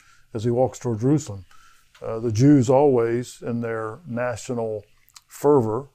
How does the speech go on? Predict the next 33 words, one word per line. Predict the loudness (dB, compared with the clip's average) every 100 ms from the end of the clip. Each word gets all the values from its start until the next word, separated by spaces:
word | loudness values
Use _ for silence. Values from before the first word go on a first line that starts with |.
| _ _ -4
always | -2 0 0 -2
viewed | -2 -2 -2
themselves, | -4 -4 -2 -2 -2 -8
of | -20 -14
course, | -10 -8 -10
as | -12
being | -10 -8 -6
God's | -4 -4 -6 -6
people. | -4 -4 -8 -10 _ _ _ _ -10
And | -6 -6 -10
so | -6 -4 -2
it |
was, | -4 -6 -8 -14 _
there | -8 -6
were | -4 -6 -8 -10
Hebrews, | 0 0 2 0 0 -4 -8
Israelites, | -6 -4 -4 -2 -4 -6 -8
and | -8
then | -6
there | -6
were | -6 -6
Gentiles, | -6 -6 -8 -14 -16
there | -14
were | -12
everybody | -12 -12 -10 -8
else. | -8 -10 -14
And | -14
so | -6 -4
this, | -4 -6 -12
this | -6 -6 -8 -20 _ _ _ _ -20
psalmist | -6 -2 0 -2 -4 -8
passes | -10 -6 -6 -6 -12 -8
through | -2 2 2 0